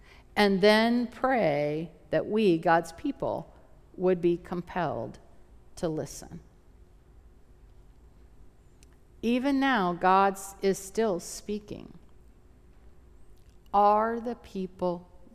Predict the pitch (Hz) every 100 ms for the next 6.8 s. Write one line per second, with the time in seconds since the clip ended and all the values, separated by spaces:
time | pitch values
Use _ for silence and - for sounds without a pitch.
0 | - 160 - - 65 85 156 - - -
1 | - - - - - - - _ _ -
2 | - - - - _ - - - 185 190
3 | 185 185 - 233 254 254 - - 226 220
4 | 214 202 196 190 190 190 175 165 170 135
5 | 170 - 190 196 - 196 180 - - 180
6 | 175 170 175 170 123 123 - -